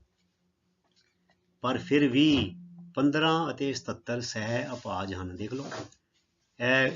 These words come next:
ਇਹਦੇ, ਇਹਦੇ ਜਿਹੜੇ ਗੁਣਨਖੰਡ ਨੇ ਤਿੰਨ ਗੁਣਾ ਪੰਜ, ਇੱਕ, ਤਿੰਨ, ਪੰਜ, ਪੰਦਰਾਂ ਨੇ, ਤੇ ਇਹਦੇ ਹੈਗੇ ਨੇ ਇੱਕ, ਸੱਤ, ਗਿਆਰਾਂ। ਕੋਈ ਵੀ ਸਾਂਝਾ ਗੁਣਨਖੰਡ ਨਹੀਂ ਹੈਗਾ ਇੱਕ ਤੋਂ ਇਲਾਵਾ। ਸੋ ਇਹ ਸਹਿ ਅਭਾਜ ਹਨ, ਪਰ ਇਹਨਾਂ ਦੇ ਅੰਤਰ ਨੂੰ ਦੋ ਦੀ ਘਾਤ n ਦੇ ਰੂਪ ਵਿੱਚ ਨਹੀਂ ਦਰਸਾਇਆ ਜਾ ਸਕਦਾ।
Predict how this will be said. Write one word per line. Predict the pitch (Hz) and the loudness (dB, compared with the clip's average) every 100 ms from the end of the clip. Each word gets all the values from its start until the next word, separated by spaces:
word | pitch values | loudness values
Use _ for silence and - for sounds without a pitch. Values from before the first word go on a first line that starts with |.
| - | -2
ਇਹਦੇ, | 135 143 151 160 - _ _ _ _ | 4 4 4 0 -8 _ _ _ _
ਇਹਦੇ | 131 131 139 | 0 2 4
ਜਿਹੜੇ | 139 | 4
ਗੁਣਨਖੰਡ | 123 127 135 131 | 4 4 4 4
ਨੇ | 135 | 2
ਤਿੰਨ | 127 135 131 | 2 2 4
ਗੁਣਾ | 131 | 2
ਪੰਜ, | 127 123 127 131 - _ - _ _ _ _ _ _ _ - | 0 0 0 -2 -12 _ -20 _ _ _ _ _ _ _ -4
ਇੱਕ, | 135 135 | -2 -2
ਤਿੰਨ, | 135 131 123 | 0 0 2
ਪੰਜ, | 123 120 | 0 0
ਪੰਦਰਾਂ | 131 131 147 | 2 4 6
ਨੇ, | 139 135 _ _ _ _ - | 4 0 _ _ _ _ -4
ਤੇ | 131 | 0
ਇਹਦੇ | 135 151 | 4 6
ਹੈਗੇ | 127 123 | 6 6
ਨੇ | 127 | 4
ਇੱਕ, | 143 165 143 143 165 143 | 2 0 -2 -2 -2 -2
ਸੱਤ, | 123 117 113 | 0 -2 -2
ਗਿਆਰਾਂ। | 92 101 117 123 - _ _ _ _ _ | 0 0 0 -2 -10 _ _ _ _ _
ਕੋਈ | - 127 | 0 2
ਵੀ | 131 | 2
ਸਾਂਝਾ | 113 120 | 2 2
ਗੁਣਨਖੰਡ | 117 113 117 - 123 | 2 2 0 -2 -2
ਨਹੀਂ | 117 120 92 | 2 2 2
ਹੈਗਾ | 87 | -2
ਇੱਕ | 104 - | -4 -4
ਤੋਂ | 120 | -2
ਇਲਾਵਾ। | 98 87 85 - _ - - - | -2 -4 -8 -12 _ -20 -20 -12
ਸੋ | - 151 151 | -2 2 6
ਇਹ | 147 | 6
ਸਹਿ | - 120 131 143 | 6 2 0 -2
ਅਭਾਜ | 123 98 107 113 110 | -4 -4 -2 -2 2
ਹਨ, | 110 87 - - - _ - | 2 0 -6 -12 -12 _ -4
ਪਰ | 127 143 | 2 4
ਇਹਨਾਂ | 143 143 | 4 4
ਦੇ | 147 | 6
ਅੰਤਰ | 127 120 127 | 4 4 4
ਨੂੰ | 143 131 | 4 4
ਦੋ | 113 120 | 2 0
ਦੀ | 135 113 | 0 0
ਘਾਤ | 104 120 | -2 -2
n | 113 | -4
ਦੇ | 113 | -2
ਰੂਪ | 110 107 | -4 -4
ਵਿੱਚ | 131 - | -6 2
ਨਹੀਂ | 180 | 4
ਦਰਸਾਇਆ | 180 135 104 92 | 4 2 -2 -4
ਜਾ | 87 | -6
ਸਕਦਾ। | - 80 - _ | -8 -12 -16 _